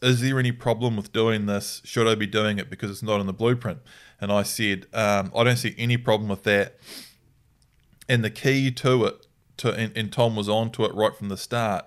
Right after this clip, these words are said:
is, um, that he completely ignored the pup. He didn't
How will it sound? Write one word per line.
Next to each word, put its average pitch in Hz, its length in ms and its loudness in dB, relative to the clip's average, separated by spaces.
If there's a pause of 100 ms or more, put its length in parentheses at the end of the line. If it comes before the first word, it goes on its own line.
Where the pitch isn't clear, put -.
is, 104 480 0 (680)
um, 101 560 0 (120)
that 107 160 2
he 110 100 -2
completely 117 640 -2
ignored 107 400 -2
the - 60 -14
pup. - 360 0
He 101 120 -6
didn't 120 360 0